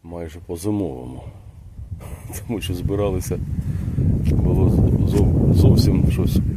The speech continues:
плюс один, а зараз плюс три показує. Похолоднішало в Харкові просто караул. <laughs> Прям, прям як узимку, да?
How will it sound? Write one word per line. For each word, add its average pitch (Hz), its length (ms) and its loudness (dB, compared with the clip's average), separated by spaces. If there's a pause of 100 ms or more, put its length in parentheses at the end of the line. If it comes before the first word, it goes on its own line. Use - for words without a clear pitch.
(300)
плюс 107 240 0
один, 107 340 0 (220)
а - 80 -8
зараз 95 380 -2 (640)
плюс 120 200 -4
три 120 180 2
показує. - 580 -4 (1600)
Похолоднішало 113 840 -8
в - 160 -14
Харкові 101 420 -8 (120)
просто 104 360 -10 (1120)
караул. 90 380 -6 (640)
<laughs> - 420 -4
Прям, 90 200 -4 (2250)
прям 113 200 -10
як 117 140 -8
узимку, 90 600 -8
да? 113 60 -6